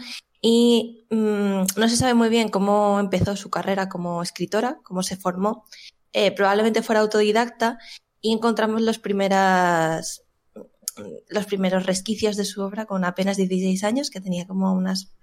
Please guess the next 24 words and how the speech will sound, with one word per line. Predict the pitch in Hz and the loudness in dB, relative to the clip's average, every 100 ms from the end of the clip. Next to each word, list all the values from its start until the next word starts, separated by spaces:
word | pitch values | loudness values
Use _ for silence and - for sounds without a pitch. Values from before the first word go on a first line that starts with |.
| - _ _ _ _ | -20 _ _ _ _
unos | 190 190 | -6 -4
pequeños | 196 190 190 190 | -2 2 2 0
escritos | - 180 170 160 | -4 -6 -6 -8
publicados. | - 180 175 165 156 - - _ _ _ _ _ _ _ _ _ _ _ | -6 -4 -2 -2 -2 -10 -16 _ _ _ _ _ _ _ _ _ _ _
Eh, | 233 190 185 175 175 175 | 2 4 4 4 2 0
su | 175 196 | -2 -6
primera | 180 185 | -4 -2
novela | 196 202 226 339 | -2 0 -2 -4
se | - | -12
publicó | - 185 180 175 | -4 -2 0 -2
ya | 175 180 190 | -2 -2 -2
con, | 190 180 175 180 | -4 -4 -6 -4
cuando | 180 175 | -4 -2
tenía | 175 180 | -2 0
tre-, | 190 190 - | 0 -2 -4
treinta | 202 190 190 | -2 0 2
y | |
seis | 190 190 208 | 2 2 2
años | 208 214 247 247 - - _ _ - | 2 2 0 -4 -16 -18 _ _ -2
y | 214 | -2
fue | 208 220 208 208 214 214 202 190 | 0 2 4 6 6 4 4 2
Sentido | 196 185 170 | 2 0 0
y | |
Sensibilidad. | 180 185 170 156 156 156 | -2 -4 -6 -6 -6 -8